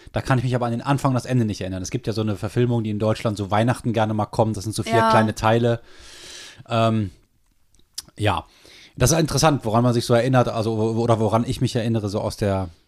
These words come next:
Speaker 1: mm, jugendlichen Zeit. Ja, und beim Wiederlesen war es so, dass, ähm, ich sehr schnell drin war und die Magie genauso stark, wenn nicht stärker gewirkt hat.
Speaker 2: Mhm.
Speaker 1: Nämlich gerade der Anfang, wo dann Karl auch nach Nangiala kommt und Jonathan wieder trifft,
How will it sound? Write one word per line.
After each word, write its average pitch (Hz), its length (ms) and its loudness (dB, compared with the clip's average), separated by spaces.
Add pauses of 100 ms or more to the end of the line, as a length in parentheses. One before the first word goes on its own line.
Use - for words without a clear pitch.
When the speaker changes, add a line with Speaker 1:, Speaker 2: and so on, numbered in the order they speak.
(280)
Speaker 1:
mm, 104 300 -8 (120)
jugendlichen 107 800 0 (680)
Zeit. 98 440 -2 (360)
Ja, 135 160 2
und 123 80 2
beim 123 180 4
Wiederlesen 185 640 2
war 160 220 2
es - 180 -10
so, 147 260 -2
dass, - 640 -4
ähm, 117 440 -2
ich 117 180 -6
sehr 160 160 6
schnell 160 240 0
drin 139 320 0
war 143 300 -2
und 120 220 -2
die 117 80 -6
Magie 117 760 -4
genauso 117 460 2
stark, 113 480 -4
wenn 147 180 4
nicht 165 240 2
stärker 131 560 2
gewirkt 101 500 -6
hat. - 380 -6
Speaker 2:
Mhm. 254 320 -2 (440)
Speaker 1:
Nämlich 123 580 0
gerade 120 420 0
der 139 240 0
Anfang, 160 720 2
wo 143 240 2
dann 135 280 -2
Karl 135 440 -2
auch 127 220 -4
nach 120 120 -2
Nangiala 117 640 0
kommt 123 260 -4
und 110 120 -2
Jonathan 120 400 0
wieder 135 260 0
trifft, - 480 -4